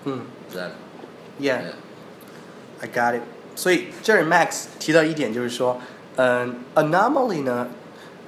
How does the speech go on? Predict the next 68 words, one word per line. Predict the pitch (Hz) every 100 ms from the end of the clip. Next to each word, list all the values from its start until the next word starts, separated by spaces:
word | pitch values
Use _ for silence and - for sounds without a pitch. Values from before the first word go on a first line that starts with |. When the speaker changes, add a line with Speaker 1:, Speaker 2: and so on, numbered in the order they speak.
| - -
Speaker 1:
嗯， | 139 135 131 127
它 | 165
是 | - 143 -
更 | 233 208 135 120 120 - -
常 | - 120 127 170
用， | 175 147
会 | 170 156
被 | 160
用 | 165 165 135
来 | 127
去 | - 139
修 | - 170 170
饰 | 165 131
一 | 117
件 | 123 127
事 | - 160
情 | 123 117
或 | 131
者 | 123
一 |
个 | 120
情 | 120 - 107 127
景。 | 123 80 - - - - - - - -
但 | 180
是 | 175 165 - - -
这 | 208 185
个 | 151
时 | 143
候， | 127
尤 | 117 123
其 | 139 147
是 | 143
大 | 151
家 | 143
得 | 147 110
注 | 131 131
意 | 127
了， | 98 - - -
就 | -
大 | 170
家 | 170
都 | 175 180
知 | 180
道 | 185 139 - -
什 | - 127
么 | 117 143
是 | 151 156 - - -
norm， | 131 147 165 151 110 101
什 | 101 127
么 | 123
是 | 147
知 | 160
道 | 170
一 | 131
个 | 131 127 - -
规 | 190 196
范 | - 131
或 | 147
者 | 127
是 | 143
更 | - 175 135
常 | - 127
态 | - 247
的 | 165
一 | 113
个 | 110
东 | 113
西， | -